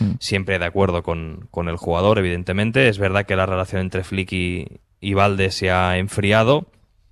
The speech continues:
Speaker 2: eh, pero no es, no es cierto, eh, que Flick se le ha dicho a Valde que se busque la vida y que salga. Eso
Speaker 1: Ujú.
Speaker 2: no es cierto.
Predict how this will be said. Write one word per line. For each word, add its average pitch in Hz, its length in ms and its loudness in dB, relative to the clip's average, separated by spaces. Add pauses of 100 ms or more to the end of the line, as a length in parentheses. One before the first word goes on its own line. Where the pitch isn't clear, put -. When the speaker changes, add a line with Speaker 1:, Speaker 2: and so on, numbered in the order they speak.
(400)
Speaker 2:
eh, 90 260 0
pero 82 340 -2
no 80 200 -6
es, - 340 -8 (600)
no 110 160 4
es 107 160 0
cierto, 110 640 2 (240)
eh, 80 680 -4
que 85 120 -4
Flick 90 420 -6
se 87 180 -4
le 82 100 0
ha 85 80 0
dicho 87 240 -2
a 85 40 0
Valde 85 320 0
que - 180 -6
se - 120 -8
busque 85 300 -6
la 82 80 -2
vida 87 160 -2
y 95 60 0
que 90 80 -4
salga. 95 400 -2
Eso 117 100 8
Speaker 1:
Ujú. 104 100 6
Speaker 2:
no 87 140 2
es 85 140 -6
cierto. - 360 -10